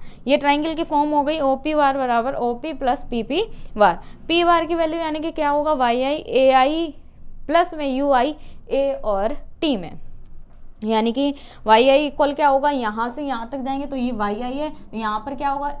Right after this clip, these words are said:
ए आई, और यहाँ पर जो displacement है यानी कि कितना है? यू आई ए पर, ए पर यानी ए और टी पर निर-, निर्भर है, यानी यू I displacement है। Similarly ओ क्यू bar, ओ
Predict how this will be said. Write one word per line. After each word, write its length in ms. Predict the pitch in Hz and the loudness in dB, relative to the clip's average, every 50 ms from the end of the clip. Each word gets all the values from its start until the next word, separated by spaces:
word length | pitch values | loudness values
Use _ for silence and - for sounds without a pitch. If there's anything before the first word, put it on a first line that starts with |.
| - - - | -12 -10 -8
ए 140 | 262 269 294 | -6 -2 2
आई, 260 | 294 285 285 320 302 - - - | 2 2 2 0 -4 -6 -10 -8
और 100 | 240 240 | -6 -6
यहाँ 280 | 233 214 208 208 220 220 | -4 -4 -4 -4 -4 -4
पर 100 | 302 311 | -4 -6
जो 120 | 262 254 294 | -4 -6 -6
displacement 640 | 240 285 285 - - 302 302 311 311 311 320 302 285 | -6 -6 -8 -8 -6 -6 -6 -4 -6 -6 -6 -6 -6
है 260 | 294 294 294 285 269 247 | -8 -8 -8 -8 -10 -10
यानी 160 | 262 254 - | -8 -10 -10
कि 120 | - 294 247 - | -10 -10 -10 -10
कितना 300 | - 285 - 294 311 311 | -12 -10 -8 -6 -6 -4
है? 120 | 294 277 | -4 -4
यू 200 | 240 247 269 277 | -4 -4 -4 -4
आई 220 | 277 277 294 339 339 - - | -4 -4 -6 -6 -8 -8 -8
ए 140 | 247 262 277 277 - | -6 -6 -6 -6 -6
पर, 140 | - - - - - | -8 -8 -8 -2 2
ए 160 | 226 262 285 285 | 4 4 4 4
पर 260 | 277 - - 311 453 480 - - - - - - - - | 4 4 4 4 2 -2 -6 -12 -18 -20 -20 -18 -8 -2
यानी 300 | 226 247 247 247 277 302 | 0 2 2 2 0 -4
ए 200 | - - 262 277 277 | -4 -2 0 2 2
और 140 | 269 254 277 | 2 2 0
टी 180 | 269 - 233 220 | -2 -4 -4 -2
पर 160 | 226 208 190 | -2 -4 -6
निर-, 600 | 190 185 190 185 180 175 196 196 202 - - - | -4 -4 -6 -6 -6 -8 -6 -6 -6 -8 -8 -6
निर्भर 440 | 185 208 208 202 185 180 190 185 180 | -4 -2 -2 -2 -2 -2 -2 -2 -2
है, 140 | 185 185 185 - - - - - - | -4 -6 -6 -10 -14 -14 -12 -8 -6
यानी 180 | 208 214 226 254 | -4 -2 -2 -2
यू 260 | 240 240 240 247 233 214 | 0 0 0 2 0 0
I 140 | 214 220 | -2 -2
displacement 680 | 226 226 247 240 - 208 196 185 185 185 180 180 175 175 | -2 -4 -4 -6 -6 -6 -6 -6 -6 -8 -12 -12 -8 -8
है। 60 | 185 185 | -8 -4
Similarly 600 | - 262 277 294 320 339 359 359 359 359 381 392 | 0 0 0 2 4 2 2 4 2 2 0 0
ओ 220 | - - - 294 311 | 0 4 4 4 4
क्यू 200 | 311 - 339 359 320 | 4 0 -2 0 0
bar, 220 | 349 359 381 381 - - - - - - - - - - - - - | 0 -2 -2 -4 -8 -16 -20 -20 -20 -20 -20 -20 -20 -20 -20 -20 -10
ओ 300 | - - 302 330 349 | 0 2 4 4 4